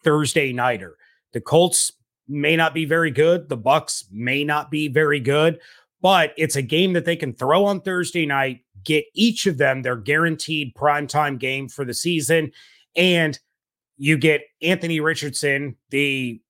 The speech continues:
you know, superior Florida quarterback between the two teams on national television. You got Baker, you got, you know, it's the, the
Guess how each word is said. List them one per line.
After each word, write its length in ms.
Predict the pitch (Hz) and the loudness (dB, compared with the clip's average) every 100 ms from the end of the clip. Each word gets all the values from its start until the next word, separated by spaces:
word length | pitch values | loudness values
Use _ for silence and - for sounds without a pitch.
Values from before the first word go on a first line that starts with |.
| _ - | _ -2
you 120 | 139 | 2
know, 140 | 117 | 2
superior 840 | 110 - 151 - 170 160 160 151 139 | 0 0 0 2 2 2 2 2 0
Florida 440 | - 147 156 151 | -2 -2 0 0
quarterback 640 | 131 151 151 135 127 127 - | 0 0 0 2 0 0 -4
between 360 | - 147 151 | -8 -4 -2
the 80 | 135 | -2
two 220 | 127 139 | -4 -6
teams 580 | 123 147 147 139 131 - - - _ _ _ - | -6 -6 -4 -4 -6 -10 -12 -20 _ _ _ 2
on 420 | 170 190 185 165 | 6 6 4 0
national 440 | 160 156 - 160 | 0 -2 -2 -2
television. 720 | 139 147 143 135 143 139 139 | -2 -2 -2 -2 -2 -2 -6
You 140 | 123 123 | -6 -4
got 380 | 127 131 - - | 0 0 0 0
Baker, 580 | 180 175 160 156 151 - - _ | 2 2 2 0 0 -4 -20 _
you 160 | 131 | -8
got, 420 | 123 147 143 139 131 _ _ _ | 0 2 4 2 -2 _ _ _
you 140 | - 147 | -2 2
know, 220 | 127 127 | 2 2
it's 240 | 151 147 - | -2 -6 0
the, 300 | 170 147 123 | 0 0 -2
the 460 | 127 139 127 120 | -6 -4 -2 -4